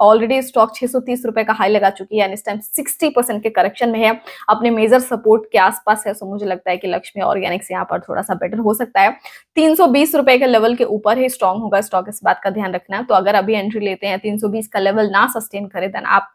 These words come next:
अपना शॉर्ट टर्म प्लान कर सकते हैं and तीन सौ बीस को सस्टेन करेगी तो ही आगे जो है इससे टारगेट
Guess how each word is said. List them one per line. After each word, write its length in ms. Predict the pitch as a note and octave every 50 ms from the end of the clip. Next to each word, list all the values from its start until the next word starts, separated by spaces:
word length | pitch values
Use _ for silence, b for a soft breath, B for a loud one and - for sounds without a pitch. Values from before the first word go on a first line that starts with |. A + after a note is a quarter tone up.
| _ b b b b b b b
अपना 200 | G3+ G3+ A3 A#3
शॉर्ट 260 | A#3+ - G#3+ G3+ G3+
टर्म 140 | B3 C4 B3+
प्लान 220 | A#3+ G#3+ G#3 G#3+
कर 120 | G#3+ G#3 G#3
सकते 280 | - A3 - _ G3+
हैं 180 | F#3+ F3+ F#3+ - B B D4+ B3 B -
and 220 | G3+ G3 G3 G3+ -
तीन 180 | C4 B3+ B3+
सौ 100 | C#4 C4+
बीस 220 | A3 A#3+ B3+ B3+ B3+
को 120 | - B3+
सस्टेन 380 | B3+ B3 A#3+ - - A3 A3 A3
करेगी 280 | A3+ G3+ G3 G#3 G#3 A3
तो 160 | A3 A3 A#3+
ही 120 | - D4+ -
आगे 280 | - G3+ G#3 G#3 G#3+
जो 120 | G#3+ G#3 G#3+
है 200 | A3 G3+ F3 -
इससे 200 | - - G#3+ G3
टारगेट 420 | - - - F#3+ F#3 G3 -